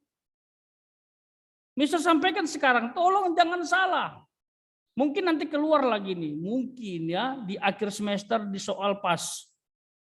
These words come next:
Karena banyak yang salah. Tolong diingat itu, sejarah dosa, Mister tidak bilang tempat.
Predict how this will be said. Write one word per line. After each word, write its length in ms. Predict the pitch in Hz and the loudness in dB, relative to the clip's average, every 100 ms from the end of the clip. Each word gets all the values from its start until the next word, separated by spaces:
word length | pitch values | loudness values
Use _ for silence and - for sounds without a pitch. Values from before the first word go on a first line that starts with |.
| _ _ _ | _ _ _
Karena 240 | - 240 302 | -4 0 2
banyak 320 | 311 285 269 | 4 4 4
yang 80 | 262 | 2
salah. 560 | 277 330 214 147 143 - _ _ - | 2 2 2 0 -6 -16 _ _ 2
Tolong 320 | 330 427 370 | 6 6 6
diingat 400 | 320 359 359 349 | 4 2 2 2
itu, 360 | 269 226 220 | -4 -6 -4
sejarah 600 | 175 269 247 330 349 392 | -2 0 4 6 8 6
dosa, 800 | 330 294 277 226 180 165 165 233 302 - _ _ _ | 8 6 4 4 4 4 4 4 0 -8 _ _ _
Mister 400 | 240 311 311 480 | 2 2 2 -2
tidak 240 | 349 294 240 | -2 -2 2
bilang 240 | 254 240 | 2 2
tempat. 480 | 320 349 277 151 | 2 0 -2 -4